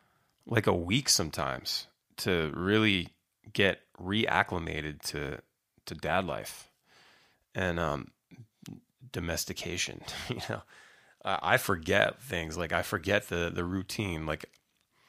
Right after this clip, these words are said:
you know, there's certain things that are done in the morning. <clears throat> And, like, like, with my kids, it's like, get 'em up. First thing I do, I, I pull out clothes for Draven. I,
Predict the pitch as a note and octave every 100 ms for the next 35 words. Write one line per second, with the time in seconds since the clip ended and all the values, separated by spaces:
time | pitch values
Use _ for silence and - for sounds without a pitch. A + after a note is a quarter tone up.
0 | _ _ _ _ _ _ G#2+ F2 E2+ -
1 | C3 A#2+ G2+ B2 G#2+ G#2+ F2 G2 G#2 F2+
2 | F2 F#2+ G2 D#2+ - _ _ _ _ F#3
3 | D3 G2 - E2+ F2 E2+ E2+ F2 - -
4 | - - - G2+ F2+ F#2 G2+ - F#2 F2
5 | F2 G2 F2+ - _ _ _ _ _ _
6 | G#2+ A#2 A2+ G#2 F2 - _ - - A#2
7 | - A#2 G#2+ G2+ F#2 - _ - F#2 -
8 | - G#2 G2+ G2+ - G#2+ A2 G#2+ G2+ F#2+
9 | E2+ D#2+